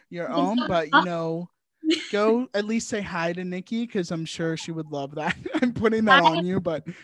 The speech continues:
Speaker 2: would love that. Absolutely. I second that.
Speaker 1: <laughs> Yeah. Yeah. And, uh, all of that will be in the show notes below, so you guys can check that out. Of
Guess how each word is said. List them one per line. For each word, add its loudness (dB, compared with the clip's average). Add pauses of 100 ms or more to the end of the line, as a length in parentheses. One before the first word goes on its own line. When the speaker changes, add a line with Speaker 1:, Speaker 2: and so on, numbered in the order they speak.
Speaker 2:
would -2
love 8 (100)
that. 6 (280)
Absolutely. 0
I -2
second -6
that. -4
Speaker 1:
<laughs> -20
Yeah. -10 (280)
Yeah. -8 (500)
And, -2
uh, -2
all 2
of 0
that 6
will 4
be 0
in 0
the -4
show -6
notes -6
below, -8
so -12
you -10
guys -6
can -8
check -10
that -8
out. -6
Of -12